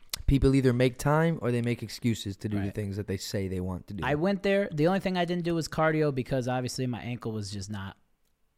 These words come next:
Speaker 2: it, it's, like, you know, throbbing.
Speaker 1: You'd be all right.
Speaker 2: But yeah, I'll be at it. I'll be at it tomorrow.
Speaker 1: There you go.
Speaker 2: I'm sure. I mean,
Speaker 1: There you go.
Speaker 2: I mean, we're gonna go tomorrow. I'm talking about, like, cardio.
Speaker 1: Right, right. Yeah,
Speaker 2: But
Speaker 1: it's
Speaker 2: yeah.
Speaker 1: fucking huge, dude.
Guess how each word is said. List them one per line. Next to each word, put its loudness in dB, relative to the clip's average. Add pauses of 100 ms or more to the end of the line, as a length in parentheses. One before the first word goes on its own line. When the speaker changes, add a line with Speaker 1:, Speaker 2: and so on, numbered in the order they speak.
(240)
Speaker 2:
it, -10 (120)
it's, -12
like, -14 (540)
you -10
know, -12 (340)
throbbing. -8
Speaker 1:
You'd 4
be 2
all -6
right. -12 (380)
Speaker 2:
But -6 (140)
yeah, -8
I'll -10
be -8
at -8
it. -12 (140)
I'll -14
be -14
at -20
it -20
tomorrow. -18 (140)
Speaker 1:
There -8
you -8
go. -8
Speaker 2:
I'm -12
sure. -14 (440)
I -14
mean, -12
Speaker 1:
There -12
you -12
go. -12 (260)
Speaker 2:
I -8
mean, -8
we're -10
gonna -8
go -6
tomorrow. -12 (340)
I'm -12
talking -12
about, -16 (200)
like, -14
cardio. -14
Speaker 1:
Right, -2
right. -10 (380)
Yeah, 2
Speaker 2:
But 4
Speaker 1:
it's 2
Speaker 2:
yeah. -4
Speaker 1:
fucking -2
huge, -6
dude. -10